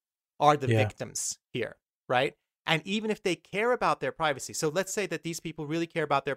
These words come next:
Speaker 1: privacy, and they do, uh,
Speaker 2: Mm-hmm.
Speaker 1: 'cause every time they're
Speaker 2: Yeah.
Speaker 1: asked, every time there are surveys, you see that they do. They really care, but they don't have any alternatives, let's say. There are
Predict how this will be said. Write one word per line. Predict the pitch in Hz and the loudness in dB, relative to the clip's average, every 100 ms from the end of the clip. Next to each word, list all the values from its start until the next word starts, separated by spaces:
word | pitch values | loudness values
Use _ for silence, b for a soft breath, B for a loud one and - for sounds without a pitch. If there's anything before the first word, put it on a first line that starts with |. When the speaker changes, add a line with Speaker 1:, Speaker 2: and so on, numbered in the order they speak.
| - | 0
Speaker 1:
privacy, | 120 117 - 123 123 _ - | -2 0 -4 -4 -6 _ -2
and | 147 | 2
they | 131 | 2
do, | 123 151 120 160 _ _ _ - | 2 0 0 -6 _ _ _ -2
uh, | 139 117 117 | 2 2 4
Speaker 2:
Mm-hmm. | 120 123 | 2 2
Speaker 1:
'cause | 123 - | -2 -2
every | 156 160 170 - | -2 0 -4 -4
time | 143 139 | -6 -4
they're | 127 123 | -2 2
Speaker 2:
Yeah. | 120 143 | 4 4
Speaker 1:
asked, | - - - | 2 -10 -10
every | 143 165 | -8 -8
time | - 151 | -8 -6
there | 143 127 | -4 -4
are | |
surveys, | - 135 117 110 110 | -2 -4 -2 -4 -6
you | 123 | -8
see | - 147 | -6 -4
that | 123 - | -4 0
they | 117 | -2
do. | 117 113 95 - _ _ _ | 0 -4 -6 -12 _ _ _
They | 156 | -2
really | 143 240 294 247 | 2 2 0 -2
care, | - 226 131 135 - _ _ _ - | 0 2 4 2 -4 _ _ _ 2
but | 175 185 | 2 4
they | 190 | 2
don't | 196 175 | 2 0
have | 170 | 0
any | 160 | 0
alternatives, | 143 135 - 208 156 - 110 - | 0 -2 -2 -2 -2 -4 -6 -2
let's | 120 - | -2 -2
say. | 117 101 131 _ _ _ - | -6 -6 -10 _ _ _ -2
There | 123 | 2
are | 117 | 6